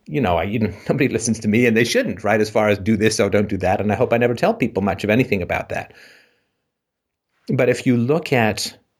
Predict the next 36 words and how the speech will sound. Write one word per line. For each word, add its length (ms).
the 80
tipping 500
point 460
of 100
who 240
you 360
are 420
in 120
the 100
whole 300
history 420
of 140
your 100
gene 340
pool 260
and 160
what 240
you 60
have 220
committed 440
to 300
and 140
what 180
you 160
are 60
gonna 360
offer 440
your 200
children 520
and 340
their 300
children 480
and 140
the 60
whole 220
spread, 640